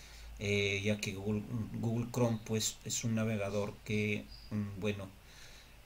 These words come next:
no, yo por experiencia no lo recomendaría, pero lamentablemente, como muchos, este, prefieren el,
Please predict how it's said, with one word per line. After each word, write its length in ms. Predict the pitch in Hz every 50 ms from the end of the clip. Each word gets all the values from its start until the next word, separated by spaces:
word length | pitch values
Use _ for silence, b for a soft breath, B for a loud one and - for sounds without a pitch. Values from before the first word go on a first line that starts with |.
| - -
no, 1040 | 107 104 107 107 107 107 107 107 107 104 107 110 107 107 110 110 110 107 101 104 104 104 110 - 110
yo 200 | 117 117 110 -
por 140 | 117 113
experiencia 540 | 110 104 104 - 101 107 110 107 - 110 107
no 240 | 107 104 104 110 107
lo 160 | 110 110 107
recomendaría, 880 | 104 107 107 104 - - 104 107 110 107 104 110 107 113 110 107 104 -
pero 360 | 113 98 95 92 92 98 - -
lamentablemente, 960 | 107 101 101 98 104 104 101 104 110 107 104 101 104 104 107 107 113 110 110 127 - - - -
como 500 | - 107 101 98 95 95 95 92 92 90 95 - - - B B B B B B B B B B -
muchos, 440 | 107 107 113 - - 117 107 - - 107
este, 520 | 92 - - - - 101 95 95 98 87
prefieren 520 | - 110 104 101 - 113 113 117 117 113 107
el, 260 | 101 95 95 101